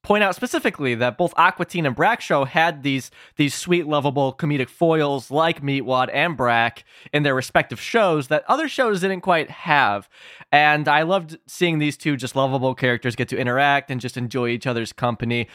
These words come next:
especially because in Aqua Teen, Meatwad, he doesn't really have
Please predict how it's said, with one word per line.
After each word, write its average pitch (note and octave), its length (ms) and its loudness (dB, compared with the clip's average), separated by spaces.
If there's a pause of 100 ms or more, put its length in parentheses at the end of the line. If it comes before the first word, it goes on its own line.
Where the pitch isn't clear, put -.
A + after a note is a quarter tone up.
(140)
especially F3+ 300 -2
because C#3+ 220 2
in C3+ 80 -2
Aqua E3+ 320 2
Teen, D#3+ 320 0
Meatwad, D3 420 2
he D3+ 60 -4
doesn't D3+ 180 -4
really C#3 220 -2
have C#3+ 720 2